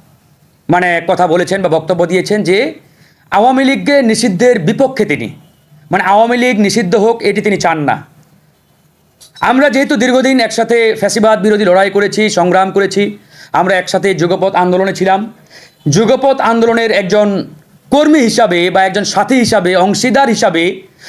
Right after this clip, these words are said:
আমি জনাব মির্জা ফখরুল ইসলাম আলমগীরের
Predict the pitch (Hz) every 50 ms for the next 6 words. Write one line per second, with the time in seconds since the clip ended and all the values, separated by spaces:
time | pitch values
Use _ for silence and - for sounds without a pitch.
0 | - - - 202 233 262 277 277 202 226 220 226 220 208 165 151 - - - -
1 | - - - _ - 170 202 226 196 170 202 226 214 214 214 214 - 226 254 262
2 | 277 277 254 240 - 240 233 220 214 220 190 233 294 311 302 254 285 240 196 139
3 | 107 -